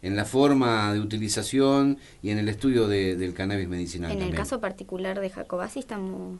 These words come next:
Speaker 2: me estás consultando.
Speaker 1: Sí, ¿qué
Speaker 2: Eh,
Speaker 1: viste?
Speaker 2: nosotros hicimos una entrevista, pudimos hablar con la directora del hospital.
Speaker 1: Bien.
Speaker 2: Eh, y bueno,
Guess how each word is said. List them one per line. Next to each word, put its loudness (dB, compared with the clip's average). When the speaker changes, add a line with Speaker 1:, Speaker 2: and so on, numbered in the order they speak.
Speaker 2:
me -10
estás -16
consultando. 2
Speaker 1:
Sí, 2
¿qué 2
Speaker 2:
Eh, 8
Speaker 1:
viste? 4
Speaker 2:
nosotros 0
hicimos 0
una 0
entrevista, -4
pudimos -4
hablar -4
con -4
la -2
directora -2
del -4
hospital. -2
Speaker 1:
Bien. -4
Speaker 2:
Eh, -4
y -8
bueno, -2